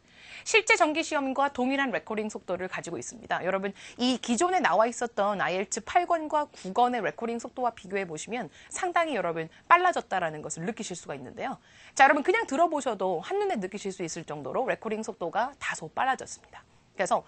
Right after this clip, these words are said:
실제 여러분 시험을 치러 가시게 되면 그 현장에서 느껴지는 그 레코딩 속도를 그대로 여러분께서 미리,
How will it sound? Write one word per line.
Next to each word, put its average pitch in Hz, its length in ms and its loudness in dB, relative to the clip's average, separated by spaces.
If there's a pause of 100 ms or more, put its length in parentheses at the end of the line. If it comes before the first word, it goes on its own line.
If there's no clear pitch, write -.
(240)
실제 - 240 4
여러분 381 240 8
시험을 415 380 6
치러 359 220 4
가시게 311 280 2
되면 254 300 0
그 214 100 -2
현장에서 339 640 0
느껴지는 202 460 -2
그 180 80 -4
레코딩 196 400 -6
속도를 196 400 -6
그대로 254 460 0
여러분께서 156 440 -6
미리, 226 400 -4